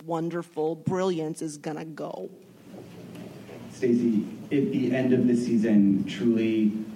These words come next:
Speaker 2: got to a good place with her sister. I mean, as good as I feel like the two of them could be.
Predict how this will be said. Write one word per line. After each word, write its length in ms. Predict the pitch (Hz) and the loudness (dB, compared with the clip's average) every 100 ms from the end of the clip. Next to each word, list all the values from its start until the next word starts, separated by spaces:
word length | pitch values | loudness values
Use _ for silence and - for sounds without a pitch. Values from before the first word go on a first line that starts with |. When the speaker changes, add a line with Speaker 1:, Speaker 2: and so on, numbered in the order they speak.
| - - | -12 -2
Speaker 2:
got 220 | 294 294 | 0 4
to 120 | 285 | 4
a 40 | 208 | 4
good 440 | 123 - 127 127 | 4 2 2 0
place 320 | 151 143 139 | 2 2 2
with 140 | 156 156 | 0 0
her 120 | 156 | 0
sister. 500 | 165 - 180 180 180 | 0 0 2 2 4
I 60 | 143 | 4
mean, 180 | 139 | 4
as 120 | 123 - | 2 2
good 160 | 135 | 4
as 120 | 131 | 4
I 100 | - - | 2 2
feel 120 | 117 | 0
like 120 | 107 | 0
the 60 | - | 0
two 160 | 120 | 2
of 60 | 107 | 4
them 200 | 107 107 | 4 4
could 180 | 110 104 | 2 2
be. 300 | 92 90 | 2 2